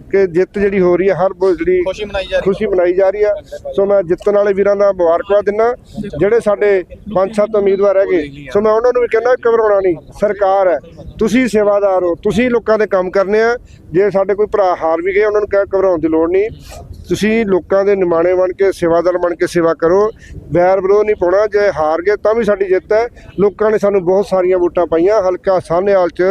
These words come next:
Speaker 1: ਸਭ ਤੋਂ ਵੱਧ ਵੋਟਾਂ ਜਿਹੜੀ ਆ ਆਮ ਆਦਮੀ ਪਾਰਟੀ ਨੂੰ ਪਾਈ ਹੈ। ਸਾਨੂੰ ਇਸ ਗੱਲ ਦੀ ਖੁਸ਼ੀ ਹੈ। ਸੋ ਮੈਂ ਸਾਹਨੇਵਾਲ ਵਾਸੀਆਂ ਦੇ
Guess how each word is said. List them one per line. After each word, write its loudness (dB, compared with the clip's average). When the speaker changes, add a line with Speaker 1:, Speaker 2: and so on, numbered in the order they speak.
Speaker 1:
ਸਭ -4
ਤੋਂ 0
ਵੱਧ 0
ਵੋਟਾਂ 0
ਜਿਹੜੀ 0
ਆ 4
ਆਮ 0
ਆਦਮੀ -2
ਪਾਰਟੀ -2
ਨੂੰ -4
ਪਾਈ 0
ਹੈ। 0
ਸਾਨੂੰ 0
ਇਸ -4
ਗੱਲ 2
ਦੀ -4
ਖੁਸ਼ੀ -2
ਹੈ। 0
ਸੋ 0
ਮੈਂ 2
ਸਾਹਨੇਵਾਲ 0
ਵਾਸੀਆਂ 0
ਦੇ -2